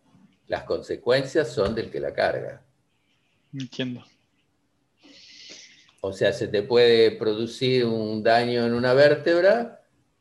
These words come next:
Speaker 1: ¿A quién? ¿Al que acompaña o al que la lleva? No, al que la lleva.
Speaker 2: Al que la lleva.
Speaker 1: ¿Eso quiere decir que con esto estoy matando la solidaridad? No. Estoy diciendo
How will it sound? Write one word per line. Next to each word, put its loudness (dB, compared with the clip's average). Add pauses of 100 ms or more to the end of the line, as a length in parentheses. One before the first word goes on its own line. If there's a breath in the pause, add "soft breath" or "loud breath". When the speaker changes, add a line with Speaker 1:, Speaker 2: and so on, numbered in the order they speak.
(140)
Speaker 1:
¿A -2
quién? -2
¿Al -10
que -6
acompaña 2
o 6
al 4
que 0
la 4
lleva? -2
No, -4
al -4
que -10
la -4
lleva. -4
Speaker 2:
Al -8
que -6
la -2
lleva. -10 (100)
Speaker 1:
¿Eso -2
quiere 2
decir 0
que -2
con -2
esto -2
estoy -6
matando -2
la 0
solidaridad? -4 (380)
No. -4 (200)
Estoy -12
diciendo 0